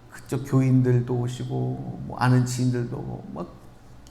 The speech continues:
교회가 들어올 자리도 없이 그냥 복도까지, 그냥 계단까지 꽉, 그 밖에서까지 서서 예배드릴 정도로 많은 분들이 와서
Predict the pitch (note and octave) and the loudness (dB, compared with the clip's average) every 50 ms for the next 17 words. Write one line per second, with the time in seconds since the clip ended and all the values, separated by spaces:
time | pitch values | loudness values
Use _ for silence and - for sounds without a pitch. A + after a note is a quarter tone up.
0 | - - - - - - - F3 F3+ F#3+ G#3+ G#3 G#3 G#3 A3+ A3 G#3+ - - - | -20 -20 -20 -20 -8 -2 2 2 4 4 2 0 -2 -2 -4 -4 -4 -6 -2 0
1 | G3+ A3+ B3+ C4 B3+ B3 - A3+ A3 A3 A3+ G#3+ A3 G3 F3+ - - - - G#3 | 2 4 4 4 2 2 2 2 2 2 0 0 -2 -2 -2 -4 -6 -4 -4 -2
2 | G3 G#3+ G#3+ G#3+ F#3+ - - F3 F3 - - A3+ - A3+ A3 A3 A3 A3 A3+ A#3 | -2 -2 -2 -4 -4 -2 -2 -2 -2 -2 -6 -6 -4 -4 -4 -4 -4 -6 -6 -6
3 | A#3 A#3+ B3+ A#3 A3+ G#3+ G#3+ - F3 F3+ F3+ A#3 A#3 A3 A3 - A3 G#3+ A3+ A3 | -6 -6 -8 -8 -10 -10 -2 0 0 4 4 4 2 2 0 -4 -6 -6 -6 -4
4 | - - - - - - - - - - - - - - - - - - - - | -4 -4 -4 -4 -8 -14 -16 -18 -20 -20 -20 -20 -20 -20 -20 -18 -18 -18 -18 -20
5 | - - - - - G#3 G#3 - - G#3 - - C4 A#3+ A#3 A3+ G3 A3 - G#3 | -20 -20 -18 -8 -6 -6 -2 0 0 0 0 2 0 2 2 0 -2 -2 -2 -4
6 | G3+ F3+ F#3+ G3 F#3+ F#3 - - - - - - A#3 A3 G3+ G3 F3 E3+ E3 E3+ | -4 -2 -2 -4 -4 -6 -8 -14 -16 -16 -6 -4 -2 0 2 4 4 4 4 2
7 | E3 D#3 E3 D3 C#3 C#3 C#3+ C#3 C3 B2+ C3+ C3 C3 B2+ A#2+ A#2 B2 B2 B2 A#2 | 0 0 0 -2 -2 -2 -2 -2 0 0 0 0 0 0 0 0 0 0 0 0
8 | A2+ A2+ B2 A#2+ A#2 A2 A2+ A2 A2+ - - G#2+ F2 - - | -2 -2 -4 -4 -4 -4 -6 -8 -6 -4 -4 -4 -4 -6 -10